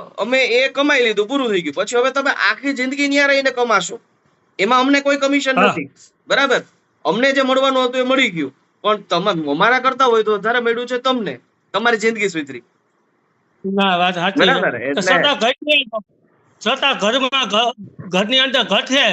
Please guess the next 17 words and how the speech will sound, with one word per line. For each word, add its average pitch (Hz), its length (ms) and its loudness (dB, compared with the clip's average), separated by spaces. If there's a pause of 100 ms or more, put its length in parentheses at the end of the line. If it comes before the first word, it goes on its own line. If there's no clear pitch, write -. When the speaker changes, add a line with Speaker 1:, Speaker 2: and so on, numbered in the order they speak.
Speaker 2:
તો - 340 0
Speaker 1:
હા. 330 80 6
Speaker 2:
અમે 294 100 4
તમને 285 340 0
રિક્વેસ્ટ 285 460 0
કરી 294 80 4
હતી, 214 380 -2
Speaker 1:
ના, 233 120 4
ના, 285 120 6
Speaker 2:
દિલીપભાઈ, 214 80 4
Speaker 1:
કહેજો, 214 400 4
Speaker 2:
ઘરમાં 196 180 0
ઘટે 262 120 2
Speaker 1:
કહેજો, 196 100 4
Speaker 2:
છે. 185 100 0
Speaker 1:
કહેજો. 147 360 -2
સંબંધ, 247 480 -2